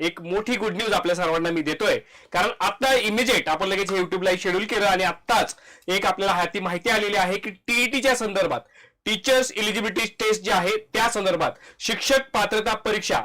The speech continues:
याबाबतची एक महत्त्वाची न्यूज आपल्याला आलेली आहे. आणि ती म्हणजे काय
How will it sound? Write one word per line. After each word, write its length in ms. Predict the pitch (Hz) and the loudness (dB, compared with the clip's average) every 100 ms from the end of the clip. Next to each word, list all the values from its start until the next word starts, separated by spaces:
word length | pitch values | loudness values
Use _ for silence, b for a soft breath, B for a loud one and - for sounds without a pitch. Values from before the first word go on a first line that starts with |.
| - | -4
याबाबतची 540 | 156 185 180 202 208 | -2 2 2 0 0
एक 120 | 214 214 | -4 -4
महत्त्वाची 720 | - 170 226 262 277 254 247 | -6 0 0 4 2 2 0
न्यूज 320 | 214 208 208 - B B | 0 0 -2 -6 B B
आपल्याला 280 | 170 196 214 | -4 0 2
आलेली 260 | 190 190 202 | 2 2 0
आहे. 180 | 196 220 | 2 2
आणि 200 | 202 196 | 2 -2
ती 260 | - 277 | -2 0
म्हणजे 280 | 269 233 208 | 2 0 0
काय 240 | 196 185 | 0 -2